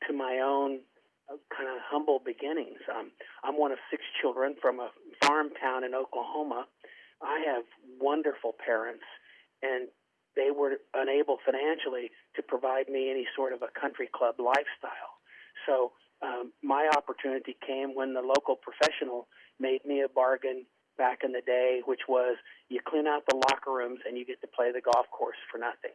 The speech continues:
And of course, I, as they say down in Oklahoma, jumped on that like a duck on a June bug and played golf as much as I possibly could.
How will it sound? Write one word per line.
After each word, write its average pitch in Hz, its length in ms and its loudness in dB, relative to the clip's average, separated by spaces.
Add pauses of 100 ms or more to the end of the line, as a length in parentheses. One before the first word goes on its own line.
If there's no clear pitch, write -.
(720)
And 131 80 -4
of - 60 -10
course, 127 300 2
I, 123 240 2 (460)
as 139 100 4
they 139 120 4 (100)
say 123 100 6
down 123 220 4
in 123 100 -2
Oklahoma, 123 640 2
jumped 123 240 -2
on 120 200 2
that 123 220 -4
like 117 180 -8
a 120 120 -6
duck 123 260 2
on 117 120 0
a 113 140 -8
June 135 240 -4
bug 113 280 -8 (440)
and 123 440 -4 (260)
played 135 240 6
golf 127 320 4
as 120 180 2
much 135 280 0
as 123 120 -4
I 123 240 4
possibly 123 640 -2
could. 127 340 2